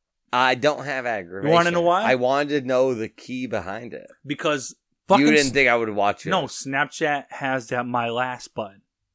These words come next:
Speaker 1: Oh.
Speaker 2: You ever, you ever send a Snapchat out?
Speaker 1: I have no idea what
Speaker 2: If
Speaker 1: the
Speaker 2: you
Speaker 1: My
Speaker 2: send a
Speaker 1: Last
Speaker 2: Snapchat
Speaker 1: button
Speaker 2: out
Speaker 1: is.
Speaker 2: to a bunch of people, and then, like, say if you post back-to-back snaps, and you click my story, and you click, uh, a few people, if you go post one right afterwards,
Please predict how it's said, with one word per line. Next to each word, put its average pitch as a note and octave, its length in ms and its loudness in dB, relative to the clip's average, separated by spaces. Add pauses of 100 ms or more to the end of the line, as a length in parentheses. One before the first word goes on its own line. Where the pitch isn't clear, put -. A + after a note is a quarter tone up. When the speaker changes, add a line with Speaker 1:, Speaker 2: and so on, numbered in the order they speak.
(360)
Speaker 1:
Oh. C#3+ 340 -4 (400)
Speaker 2:
You C3 120 -4
ever, C3+ 240 0
you D3 80 6
ever D3 380 2
send C#3 240 0
a - 40 0
Snapchat D3 400 -4
out? G3 260 -2 (180)
Speaker 1:
I F#2 100 -6
have F#2 100 -6
no G#2+ 200 -2
idea G2+ 240 0
what G2 80 0
Speaker 2:
If B2 80 -4
Speaker 1:
the C3+ 60 -6
Speaker 2:
you D#3+ 80 0
Speaker 1:
My F#3 140 0
Speaker 2:
send F#3+ 140 0
a F3 40 -2
Speaker 1:
Last G3 160 -2
Speaker 2:
Snapchat D#3+ 160 0
Speaker 1:
button D#3 180 0
Speaker 2:
out C3+ 140 0
Speaker 1:
is. - 80 -16
Speaker 2:
to C3+ 140 0
a A2+ 60 2
bunch A#2+ 320 -2
of B2+ 100 -2
people, A2+ 380 -6 (680)
and C3+ 140 -6
then, B2 300 -6
like, B2 240 -2
say C#3 240 4
if C3 120 -2
you C#3 120 0
post C3 320 0
back-to-back B2 520 -2
snaps, - 520 -8 (420)
and B2 200 -8
you A#2 100 -8
click C3 340 -6
my B2+ 160 -4
story, C3+ 400 -2
and C3 140 -6
you A#2+ 80 -8
click, - 280 -4
uh, B2 40 -4
a A2+ 380 -4 (120)
few - 160 -14
people, D3+ 460 -4 (360)
if C3 160 -10
you B2+ 100 -4
go C3+ 100 2
post C#3 320 -4
one B2+ 140 -6
right A#2+ 160 -4
afterwards, D#3 560 -4